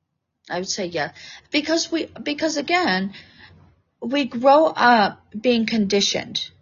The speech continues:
right? To bel-, to think certain ways, believe certain ways, right? Um, we have, there are so many restrictions placed on us, um,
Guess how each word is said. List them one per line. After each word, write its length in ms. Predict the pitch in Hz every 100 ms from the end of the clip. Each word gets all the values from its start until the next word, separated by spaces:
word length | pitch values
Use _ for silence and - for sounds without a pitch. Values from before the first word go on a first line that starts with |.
| _
right? 400 | 196 214 277 - - _ - - _
To 160 | - 269
bel-, 320 | 254 254 - - -
to 140 | 254
think 280 | 226 294 269
certain 300 | - 214 208
ways, 320 | 185 185 185
believe 360 | 208 214 269 240
certain 520 | 226 175 175 170 -
ways, 520 | - 175 - - - 208
right? 360 | 214 277 - - - - _ -
Um, 480 | 214 208 190 208 - -
we 200 | 240 226
have, 460 | 220 208 208 208 - - -
there 140 | 247
are 60 | 240
so 240 | 240 285
many 200 | 269 254
restrictions 1160 | 233 226 - - 302 294 - - - - - - _ _ _ _ -
placed 360 | 233 254 -
on 280 | - 226 220
us, 400 | 214 214 226 - - - - _ _
um, 560 | - 220 208 196 190